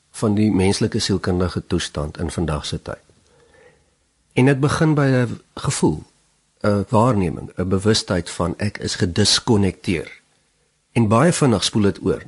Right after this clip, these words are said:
na hoe mens begin dink oor jouself en oor die lewe rondom jou. En dan begin dit jou gedrag beïnvloed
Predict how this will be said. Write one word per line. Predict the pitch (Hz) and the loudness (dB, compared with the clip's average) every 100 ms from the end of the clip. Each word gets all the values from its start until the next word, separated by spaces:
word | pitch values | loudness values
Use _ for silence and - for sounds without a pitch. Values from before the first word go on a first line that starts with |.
| - | -6
na | 92 | -2
hoe | 90 | 0
mens | 98 95 | 0 0
begin | 101 95 101 | -2 -2 0
dink | 87 87 92 | 2 0 2
oor | 95 92 | 0 2
jouself | 85 - 92 85 | 0 2 0 0
en | 85 90 | -2 -4
oor | 87 | -4
die | 87 | -2
lewe | 85 80 82 | -2 -2 0
rondom | 78 78 78 71 | -2 -2 -4 -6
jou. | 65 - _ _ _ | -8 -12 _ _ _
En | - | -4
dan | 82 | 0
begin | 135 175 | 0 0
dit | 165 | 0
jou | 160 | 0
gedrag | - 156 190 | 0 0 0
beïnvloed | - - 73 - - _ | -2 -2 -4 -8 -20 _